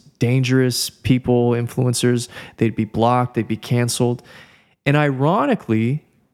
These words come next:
you know, those people who were questioning the common narrative two years ago, a lot of their questions and concerns are now vindicated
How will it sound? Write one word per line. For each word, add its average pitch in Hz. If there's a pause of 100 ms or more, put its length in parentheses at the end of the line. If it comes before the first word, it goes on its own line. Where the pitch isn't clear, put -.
(380)
you 139
know, 139
those 165
people 208
who 147
were 139
questioning 170
the 131
common 143
narrative 143
two -
years 170
ago, 127
a 143
lot 180
of 190
their 185
questions 175
and 147
concerns 175
are 165
now 202
vindicated 147